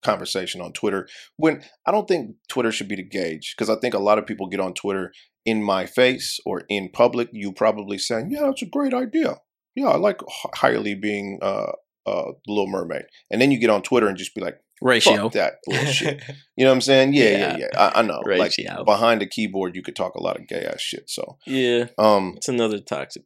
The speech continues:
Speaker 2: thing about social media.
Speaker 1: But I wanna jump off that. Um, I had another something or other in my head.
Speaker 2: Yeah, I know you said two things.
Speaker 1: Oh, John, you brought it up. It was the <laughs> fucking immigration thing.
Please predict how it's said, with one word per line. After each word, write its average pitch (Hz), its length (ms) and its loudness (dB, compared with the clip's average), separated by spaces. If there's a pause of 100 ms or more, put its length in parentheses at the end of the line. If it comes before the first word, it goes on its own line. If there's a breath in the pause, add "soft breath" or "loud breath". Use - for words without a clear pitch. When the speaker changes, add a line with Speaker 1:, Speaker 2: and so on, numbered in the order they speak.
Speaker 2:
thing 64 180 -16
about 52 220 -12
social - 380 -10
media. - 500 -12
Speaker 1:
But 127 180 6
I 123 40 10
wanna 120 240 4
jump 101 240 -6
off 71 240 -6
that. - 160 -10 (420)
Um, 95 400 -2
I 107 80 0
had 127 220 2
another 120 320 0
something 104 380 -4
or 101 200 -6
other 98 180 -6
in 98 200 -6
my 95 180 -4
head. 107 340 -2
Speaker 2:
Yeah, 92 180 -6
I - 20 -2
know 98 140 0
you 90 100 -2
said - 260 -2
two 110 160 -4
things. - 600 -12
Speaker 1:
Oh, 120 320 8 (1080)
John, 110 320 2
you 117 140 0
brought 110 260 -2
it - 120 -14
up. - 100 -14 (580)
It 110 60 0
was 104 160 -4
the 101 120 -6
<laughs> - 140 -8
fucking 104 460 0
immigration 107 800 -2
thing. 85 220 -8